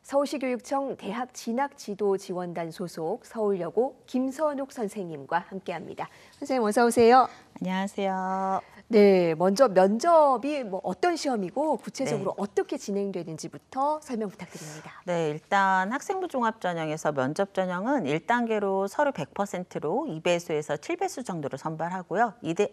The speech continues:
Speaker 2: 이 단계에서 면접을 실시합니다. 근데 이때 대학은 서류로는 확인할 수 없었던 우리 학생들의 역량, 그다음에 잠재력까지도 면접을 통해서 파악하고자 하는데, 실제로 최초 합격자가 아니었던 학생,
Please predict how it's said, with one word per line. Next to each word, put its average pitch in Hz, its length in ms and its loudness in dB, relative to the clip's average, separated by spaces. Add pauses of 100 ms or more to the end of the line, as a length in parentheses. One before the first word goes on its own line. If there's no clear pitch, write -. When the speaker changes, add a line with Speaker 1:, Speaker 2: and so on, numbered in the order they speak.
(140)
Speaker 2:
이 160 120 -4
단계에서 208 420 2
면접을 160 380 -2
실시합니다. 143 680 -4 (380)
근데 196 160 6
이때 196 240 2
대학은 180 560 0
서류로는 330 960 4
확인할 247 420 -2
수 208 140 -4
없었던 139 680 0
우리 131 180 0
학생들의 147 560 -2
역량, 151 500 -2
그다음에 131 320 -4
잠재력까지도 151 1300 -2 (320)
면접을 143 400 0
통해서 160 440 -4
파악하고자 254 640 -2
하는데, 196 440 -4 (300)
실제로 320 420 -2
최초 415 300 -2
합격자가 294 520 0
아니었던 160 480 0
학생, 160 600 -4